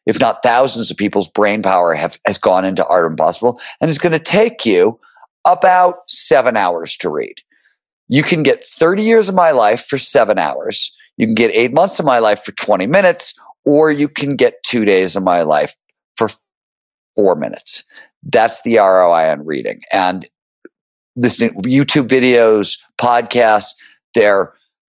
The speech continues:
maybe better than a blog, but they're not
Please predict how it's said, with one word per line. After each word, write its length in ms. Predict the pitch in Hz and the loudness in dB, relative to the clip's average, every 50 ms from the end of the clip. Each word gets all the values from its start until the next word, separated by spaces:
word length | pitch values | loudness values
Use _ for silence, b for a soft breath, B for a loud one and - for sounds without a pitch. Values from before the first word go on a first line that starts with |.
| _ _ | _ _
maybe 260 | - 127 139 131 127 120 | 0 0 0 0 -2 -4
better 320 | 98 - 135 143 151 160 | 0 0 2 2 2 2
than 140 | 143 147 135 | 2 0 0
a 40 | 120 | 0
blog, 680 | 98 117 120 120 120 117 113 110 107 107 107 90 85 - _ _ - | 0 2 2 4 4 4 4 4 2 2 0 -2 -8 -16 _ _ -4
but 140 | 117 104 - | -4 0 0
they're 120 | 107 104 | 0 0
not 380 | 107 110 117 123 127 127 - | 0 0 0 0 0 0 -2